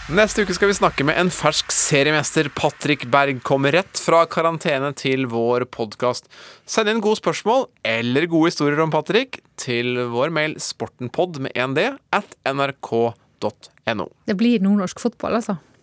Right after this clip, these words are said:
Speaker 1: Det blir det.
Speaker 2: <laughs> Det gleder jeg
Speaker 1: Og, og
Speaker 2: meg
Speaker 1: han
Speaker 2: til.
Speaker 1: har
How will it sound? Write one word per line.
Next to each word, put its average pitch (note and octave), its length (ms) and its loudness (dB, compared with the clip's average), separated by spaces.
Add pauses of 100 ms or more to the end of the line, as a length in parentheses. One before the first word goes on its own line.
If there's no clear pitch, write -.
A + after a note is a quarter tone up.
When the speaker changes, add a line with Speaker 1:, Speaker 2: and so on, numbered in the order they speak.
(140)
Speaker 1:
Det A#2 320 0 (320)
blir G2 240 0
det. - 60 2 (120)
Speaker 2:
<laughs> - 140 -2
Det A#3 140 -2
gleder G#3+ 240 4
jeg - 20 6
Speaker 1:
Og, D3 60 4
og - 20 2
Speaker 2:
meg D3 60 4
Speaker 1:
han D#3 100 4
Speaker 2:
til. E3+ 80 4
Speaker 1:
har F3+ 100 0